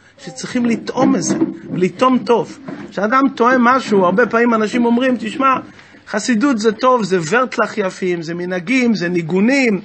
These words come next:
זה מצב כזה, יושבים ביחד, קצת לחיים, קצת שמחה, זה טוב, זה ככה גיבוש חברתי."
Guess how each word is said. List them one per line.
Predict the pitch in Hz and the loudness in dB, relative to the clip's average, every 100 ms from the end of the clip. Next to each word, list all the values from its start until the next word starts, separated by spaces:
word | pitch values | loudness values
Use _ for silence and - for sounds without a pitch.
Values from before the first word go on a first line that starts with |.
| - - - | -12 -20 -4
זה | 208 | -2
מצב | 208 202 - 294 269 - | -2 -4 -2 0 0 -2
כזה, | 220 185 | 0 2
יושבים | 180 - 208 196 | 0 0 -2 0
ביחד, | 190 247 247 208 | 2 0 0 -4
קצת | - 170 156 | -6 -10 -6
לחיים, | 202 269 294 247 214 | -4 0 2 2 -4
קצת | - 160 - | -6 -8 -4
שמחה, | 240 262 302 277 208 - - - | -6 0 2 2 -2 -10 -20 -8
זה | - | -8
טוב, | 302 427 330 | 0 0 2
זה | 233 | 0
ככה | - 214 226 | 0 0 0
גיבוש | 202 226 180 311 - | 2 0 0 -2 -2
חברתי." | - 233 196 208 - 277 | -2 -2 0 -2 -2 -2